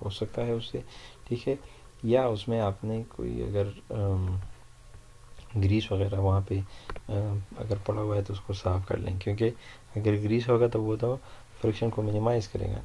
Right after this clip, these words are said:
ठीक है, तो वो आपको सही तरीके से नहीं बताएगा कि वो जो material आप यूज़ कर रहे हैं, उसका, um, coefficient of friction क्या है, ठीक है। Increase the anger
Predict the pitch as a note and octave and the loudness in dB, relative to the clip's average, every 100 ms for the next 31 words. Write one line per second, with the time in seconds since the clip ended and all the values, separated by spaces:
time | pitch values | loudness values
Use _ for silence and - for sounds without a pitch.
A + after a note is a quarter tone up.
0 | A2 A#2+ B2 A2 G#2 G#2 G#2 A2+ - - | -6 -4 -2 -2 -2 -2 -2 -2 -4 -12
1 | - - - - - G#2+ G#2 G2+ G#2+ G2+ | -18 -20 -20 -12 -4 -2 0 -2 -2 -4
2 | A#2 G#2+ G#2 G#2 G#2+ G#2 G2+ - G#2+ - | -2 -2 -2 -2 -2 0 -2 -2 -4 -2
3 | G#2 G2+ G2 - G#2 A2 A2+ G#2 G2 G2+ | -4 -4 -4 -4 -6 -4 -2 -2 0 0
4 | G2 - G#2 G#2 - - - - - A2 | -2 -2 0 -2 -6 -18 -18 -18 -10 -4
5 | A#2 G#2+ - B2 G#2 G2+ G2+ G#2+ G#2 G2 | -2 -4 -4 0 2 2 0 0 0 2
6 | G2 G2 - - - G2+ G2 G2+ G2 F#2+ | 2 0 -2 -6 -2 0 0 0 0 -2
7 | - G2 F#2 G2 F#2 F#2+ - A2+ D#3 - | -2 -2 0 0 2 0 -2 -2 -2 -6
8 | - - - - - - A2+ A2+ C3 C3+ | -18 -18 -18 -18 -18 -4 -2 2 2 4
9 | A#2 A2+ A2+ | 4 6 6